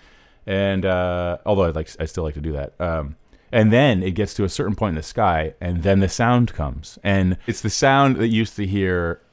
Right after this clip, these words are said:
uh, when you'd watch the space shuttle launch on television, just that low rumble and, like,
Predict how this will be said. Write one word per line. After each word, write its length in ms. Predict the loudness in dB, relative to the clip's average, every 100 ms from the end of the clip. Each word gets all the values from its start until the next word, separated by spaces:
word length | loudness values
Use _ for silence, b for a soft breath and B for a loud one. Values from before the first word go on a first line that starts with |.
| _ -6
uh, 520 | -2 0 -2 -2 -6 -8
when 180 | -4 -2
you'd 140 | -2
watch 220 | -2 -4 -4
the 60 |
space 360 | -8 -4 -4 -4
shuttle 340 | -4 -6 -4
launch 280 | -6 -6 -6
on 80 | -10
television, 460 | -6 -4 -4 -8 -10
just 120 | -12
that 140 | -14
low 400 | -12 -8 -4 -4
rumble 480 | -4 -2 0 0 -2
and, 100 | -2
like, 180 | -6